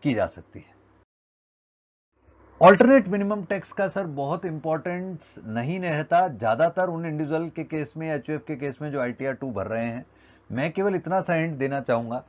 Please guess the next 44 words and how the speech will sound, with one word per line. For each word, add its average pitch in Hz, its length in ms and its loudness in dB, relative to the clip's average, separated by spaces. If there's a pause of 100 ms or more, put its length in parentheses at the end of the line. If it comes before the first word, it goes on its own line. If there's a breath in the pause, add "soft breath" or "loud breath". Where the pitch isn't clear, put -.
(380 soft breath)
कि 151 200 2
यदि 156 180 0
कोई 196 200 2
इंडिविजुअल 160 680 0 (480 soft breath)
या 139 280 4
एचयूएफ़ 139 500 -2
ने 101 160 -12 (120)
चैप्टर 143 300 0
सिक्स 160 260 -8
से 185 120 -2
पार्ट 156 440 0
डी 135 340 -4
में 156 220 -6 (400 soft breath)
कोई 180 140 4
पर्टिकुलर 151 560 -2
डिडक्शन 135 540 -2
क्लेम 143 300 -2
किया 104 240 -4
है, 92 80 -2
पार्ट 135 280 0
सी 190 220 -6
में 165 160 -6
कोई 143 160 -4
डिडक्शन 123 420 -4
क्लेम 113 240 -6
किया 98 200 -4
है, 98 160 -6 (400 soft breath)
तो 202 80 4
वो 185 340 2
डिडक्शन 185 520 0
क्लेम 175 280 -4
करने 165 300 -2
के 160 80 -4
बाद 143 280 0
जो 160 120 -2
टोटल 139 280 -4
इनकम 139 320 -4
आती 127 240 -4
है, 151 60 -2
वो 147 160 -2
वापस 110 320 0
जोड़ी 135 280 -2
जाती 139 300 0
है 147 120 -12